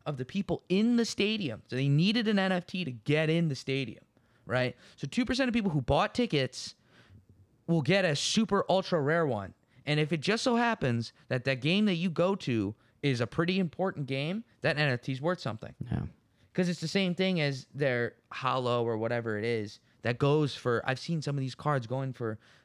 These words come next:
Speaker 1: uh, a physical card going for fifty, sixty K,
Speaker 2: That's
Speaker 1: right? So
Speaker 2: wild.
Speaker 1: who's to say that the digital version couldn't,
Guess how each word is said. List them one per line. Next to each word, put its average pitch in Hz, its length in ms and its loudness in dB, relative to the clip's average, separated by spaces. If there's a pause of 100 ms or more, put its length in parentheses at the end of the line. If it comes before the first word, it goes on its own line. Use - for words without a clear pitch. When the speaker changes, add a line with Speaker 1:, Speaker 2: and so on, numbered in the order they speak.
(120)
Speaker 1:
uh, 113 140 -2
a 131 60 0
physical 165 440 -4
card 160 340 -2
going 131 200 -6
for 120 220 -6
fifty, 151 320 -8
sixty - 320 -12
K, - 280 -12 (320)
Speaker 2:
That's - 100 -8
Speaker 1:
right? 139 160 -2
So 143 140 -4
Speaker 2:
wild. 147 80 -2
Speaker 1:
who's 202 140 -2
to 165 80 -12
say 175 220 0
that 156 180 -2
the 139 60 -4
digital 147 380 -2
version 117 320 -6
couldn't, 120 340 -6